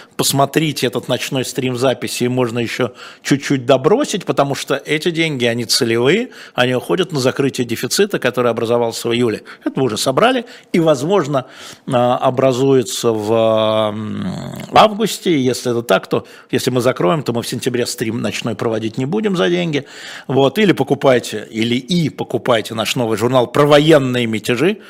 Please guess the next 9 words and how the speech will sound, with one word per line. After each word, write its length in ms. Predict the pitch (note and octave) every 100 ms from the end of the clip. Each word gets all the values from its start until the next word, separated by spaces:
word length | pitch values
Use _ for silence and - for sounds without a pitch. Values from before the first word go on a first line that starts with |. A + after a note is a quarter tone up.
| -
Амар 300 | - A2 A2+
Шариф 320 | - A#2+ B2+
вроде 320 | G#2 A2+ G#2+
кня-, 300 | G#2+ - A#2
э, 240 | A#2+ A2+ G#2+
в 100 | G#2+
роли 180 | A2+ G#2
князя 440 | B2 A#2 G#2 G#2+ - - -
Рамадановского. 1080 | A#2+ A#2+ A#2+ G3+ G#3+ E3+ - - F3 F3+